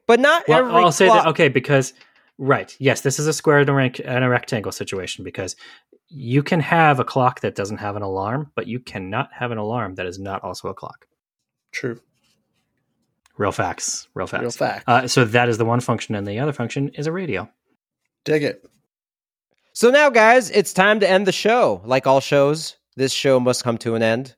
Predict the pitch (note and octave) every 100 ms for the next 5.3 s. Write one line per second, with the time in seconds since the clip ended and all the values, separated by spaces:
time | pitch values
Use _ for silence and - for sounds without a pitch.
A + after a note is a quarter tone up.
0 | _ - A#2+ A#2 A2+ A#2+ A#2+ - - -
1 | B2 A2+ A#2 A2 G#2+ G2+ - - _ _
2 | _ - B2+ A#2 A2+ A2 G#2 _ _ _
3 | - G3+ E3+ D#3 D3 D3 C#3+ - D#3+ C3+
4 | - E3 D3+ D3 D3 - D3+ - D#3 C#3+
5 | D#3+ - -